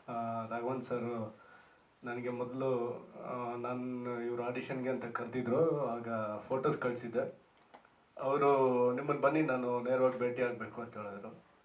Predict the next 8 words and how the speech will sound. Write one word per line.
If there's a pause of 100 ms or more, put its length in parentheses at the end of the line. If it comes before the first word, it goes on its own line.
(420)
ಹೋದಾಗ
ಅವರು
ಒಂದಷ್ಟು (920)
ಇವ್ರ
ಹತ್ರ
ಸ್ಟಾಕ್
ಫುಟೇಜಸ್
ಇತ್ತು,